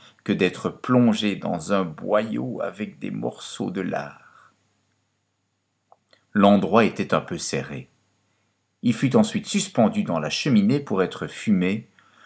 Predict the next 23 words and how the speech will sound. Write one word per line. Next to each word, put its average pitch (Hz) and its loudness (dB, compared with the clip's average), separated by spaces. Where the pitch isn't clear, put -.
où 101 4
il 110 6
s'ennuya 98 2
énormément 87 -2
pendant 87 2
fort 90 -6
longtemps. - -6
Enfin, 120 4
en 180 6
hiver, 98 -2
il 135 4
fut 135 -2
décroché 131 0
parce - 6
que - 4
la 98 6
saucisse 131 -2
devait 87 -2
être - -2
offerte - -6
à 87 2
un 80 -2
client. 82 -6